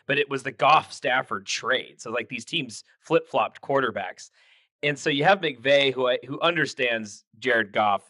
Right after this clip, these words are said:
and I think will know his limitations. They, they made it to a Super Bowl that one year, remember, and then got obliterated by the Patriots. Uh,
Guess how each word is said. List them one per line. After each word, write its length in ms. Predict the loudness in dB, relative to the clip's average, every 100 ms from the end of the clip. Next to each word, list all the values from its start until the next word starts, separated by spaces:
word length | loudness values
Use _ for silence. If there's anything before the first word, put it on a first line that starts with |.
| -12
and 160 | -8 -4
I 140 | -4
think 340 | -4 -6 -6 -8
will 140 | -8
know 600 | 0 4 4 4 0 -6 _ _ _ -8
his 180 | -8
limitations. 800 | -6 -6 -6 -6 -6 -6 -8 -12 -16
They, 140 | -14 -8
they 100 | -2
made 180 | 0
it 100 | 0 -4
to 80 |
a 40 | -8
Super 260 | -8 -10
Bowl 200 | -10 -10
that 160 | -10 -10
one 180 | -14 -14
year, 140 | -14
remember, 320 | -12 -10 -4
and 120 | -4 -6
then 140 | -8
got 160 | -8 -8
obliterated 600 | -8 -8 -6 -8 -10 -10
by 140 | -12
the 160 | -12 -16 _ _ _ -6
Patriots. 520 | -4 -4 -10 -12 -14 _ _ _ _ _ _ 2
Uh, 360 | 4 4 2